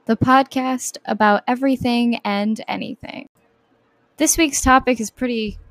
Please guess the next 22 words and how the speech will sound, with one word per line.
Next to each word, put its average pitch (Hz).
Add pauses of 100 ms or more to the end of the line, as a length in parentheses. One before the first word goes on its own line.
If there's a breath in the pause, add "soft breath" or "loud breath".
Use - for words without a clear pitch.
(160)
topical 240
for 190 (300)
the 202
season, 240 (100)
and 190
that 233
is 196 (160)
weddings. 185 (1700)
In 233
my 240
entire 294
life, 233
I've 202
been 208 (120)
to 196 (520)
two 277
weddings, 202
not 202
including 202
my 180
own 185
wedding. -